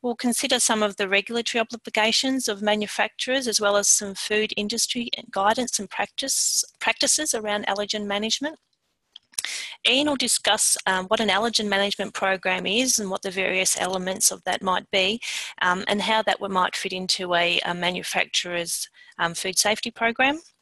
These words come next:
We'll also look at what a dairy food safety manager is reviewing at, at, at audit, um, when they're doing their regulatory audits, um, and may decide to focus on, um, allergen management and some of the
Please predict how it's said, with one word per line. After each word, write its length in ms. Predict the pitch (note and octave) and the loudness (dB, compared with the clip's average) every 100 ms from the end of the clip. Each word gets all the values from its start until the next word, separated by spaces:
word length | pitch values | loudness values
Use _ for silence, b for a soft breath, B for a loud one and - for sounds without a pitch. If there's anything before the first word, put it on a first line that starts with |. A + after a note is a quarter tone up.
| _ _ _ _ _ _ - B B B B | _ _ _ _ _ _ -12 B B B B
We'll 100 | B3+ | 4
also 200 | F#4 G#4+ | 6 6
look 180 | E4 D4 | 6 4
at 60 | B3 | 4
what 100 | A#3 | 4
a 60 | |
dairy 260 | A3+ G#3 G#3+ | 6 6 4
food 240 | - G#3+ | 2 0
safety 340 | - G3 - G3 | 2 2 0 0
manager 440 | F#3+ F#3+ F#3+ F#3 | 2 2 2 2
is 220 | E3+ F#3 | 2 2
reviewing 440 | G3 F#3 G3 G3+ F#3 | 0 2 0 2 0
at, 100 | - | 2
at, 240 | F3+ E3+ - - | 0 -2 -6 -2
at 160 | F3+ F#3 | -2 0
audit, 380 | - F#3 G3 - _ - B - - | -2 -2 -2 -4 _ -20 B -4 0
um, 300 | F3 F3 F3+ | 0 0 -2
when 120 | F3+ | 0
they're 120 | F3+ | 0
doing 260 | F3+ G3 F#3+ | 0 0 0
their 160 | F3+ | 2
regulatory 640 | F3 F3+ G#3 G3+ G3+ - F3+ | 2 0 -2 -4 -4 -4 -4
audits, 460 | E3 E3 - - - B B F#3+ | -6 -6 -6 -6 -8 B B 0
um, 200 | F3+ F3 | 0 2
and 240 | F#3+ F#3 F3+ | -2 -2 0
may 200 | F#3 F3 | 0 2
decide 380 | F3+ - F3 F3 | 0 0 0 0
to 60 | |
focus 400 | - E3+ - F3+ | -2 -4 -2 -2
on, 220 | F3+ F3 | -2 -2
um, 220 | E3+ E3+ E3 | -4 -4 -2
allergen 380 | F3 F3 E3+ E3+ | -2 -2 -2 0
management 580 | E3+ F3+ - A3 A#3 | 0 0 -2 -2 -2
and 80 | A#3 | 0
some 180 | - A#3 | 0 0
of 100 | A#3 | 0
the 100 | G#3+ | -2